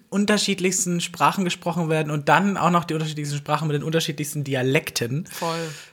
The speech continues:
Speaker 1: Ähm,
Speaker 2: Deswegen habe ich meine
Speaker 1: also
Speaker 2: eigene Sprache erfunden. <laughs>
Speaker 1: Wie heißt die?
Speaker 2: Na, äh, P T. P T, Deutsch, Deutsch, P T. Da sind dann, <laughs> das sind, äh, da sind dann die ganzen Wortzwischungen,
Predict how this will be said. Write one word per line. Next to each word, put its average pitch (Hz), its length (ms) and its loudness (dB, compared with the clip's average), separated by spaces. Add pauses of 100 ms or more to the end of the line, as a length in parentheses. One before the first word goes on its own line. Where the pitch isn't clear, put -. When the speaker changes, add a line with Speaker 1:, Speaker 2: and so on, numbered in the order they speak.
Speaker 1:
Ähm, 135 160 0
Speaker 2:
Deswegen 170 280 4
habe 208 80 8
ich 208 80 2
meine 208 180 6
Speaker 1:
also - 120 6
Speaker 2:
eigene 202 260 4
Sprache 165 420 0
erfunden. 160 560 -6 (460)
<laughs> 139 520 -2
Speaker 1:
Wie 156 140 2
heißt 135 340 0
die? 220 220 2 (640)
Speaker 2:
Na, 202 320 2
äh, 202 200 2
P 214 180 -6
T. 285 320 2 (120)
P - 160 -6
T, 233 160 -2
Deutsch, 202 380 2
Deutsch, 202 280 0
P - 140 -12
T. 190 360 -6 (560)
Da 180 100 2
sind 190 180 0
dann, 196 260 6
<laughs> - 2250 -4
das 208 220 2
sind, 214 280 0
äh, 196 160 -2
da 202 120 2
sind 233 160 -4
dann 240 100 2
die 233 80 -2
ganzen 226 340 -2
Wortzwischungen, 185 1040 0